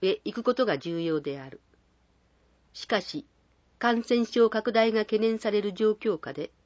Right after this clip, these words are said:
感染によるリスクが高い方に対する避難の判断基準をどのように考えているのか。答え。避難所へは様々な人が避難されるため、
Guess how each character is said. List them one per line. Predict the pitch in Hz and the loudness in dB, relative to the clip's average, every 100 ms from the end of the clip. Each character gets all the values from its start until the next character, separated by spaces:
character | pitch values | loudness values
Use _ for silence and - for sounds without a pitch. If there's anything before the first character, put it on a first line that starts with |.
| _ _ _ _ _ _ | _ _ _ _ _ _
感 | 240 247 | 0 0
染 | - 247 233 | 2 2 4
に | 233 | 4
よ | 226 | 2
る | 220 | 2
リ | 277 | 0
ス | - | -2
ク | - | -2
が | 170 | -2
高 | - 170 240 | -2 -2 0
い | 190 | 0
方 | 156 139 | -2 -4
に | 135 | -6
対 | 135 147 139 | -6 -6 -6
す | - | -4
る | 139 - _ _ | -6 -6 _ _
避 | - 302 | 4 6
難 | 269 180 | 6 4
の | 151 | 0
判 | 147 208 214 | 0 -2 0
断 | 214 214 | -2 -2
基 | 208 | -4
準 | 208 175 147 | -6 -4 -4
を | 135 - _ _ _ | -4 -8 _ _ _
ど | 208 | 0
の | 277 | 2
よ | 262 175 | 4 2
う | |
に | 139 139 | 0 -2
考 | 180 175 | -4 -4
え | 175 147 | -4 -4
て | 123 | -6
い | 139 | -8
る | 139 | -10
の | 131 | -12
か。 | _ - _ _ _ _ _ _ _ _ _ _ _ _ _ _ _ | _ -20 _ _ _ _ _ _ _ _ _ _ _ _ _ _ _
答 | - 180 190 | -8 -2 0
え。 | 117 - _ _ _ _ _ _ _ _ _ _ _ _ | 0 -4 _ _ _ _ _ _ _ _ _ _ _ _
避 | - 226 | 0 4
難 | 247 247 | 4 4
所 | 240 | 4
へ | 220 147 | 2 2
は | 147 - _ _ _ _ | -4 -8 _ _ _ _
様 | - 226 285 | -2 2 2
々 | 285 220 | 2 2
な | 160 147 | 0 -2
人 | - 160 | -4 -2
が | 147 | 0
避 | 220 | 0
難 | 240 170 | 0 0
さ | - | -2
れ | 156 | -2
る | 151 147 | -2 -4
た | 156 | -8
め、 | 139 143 | -8 -8